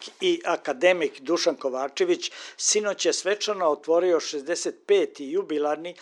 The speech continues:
Međunarodni Beogradski sajam knjiga, koji će trajati do tridesetog oktobra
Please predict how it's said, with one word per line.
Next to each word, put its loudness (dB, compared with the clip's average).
Međunarodni 0
Beogradski -2
sajam -4
knjiga, -6
koji -8
će -8
trajati -2
do -12
tridesetog -8
oktobra 2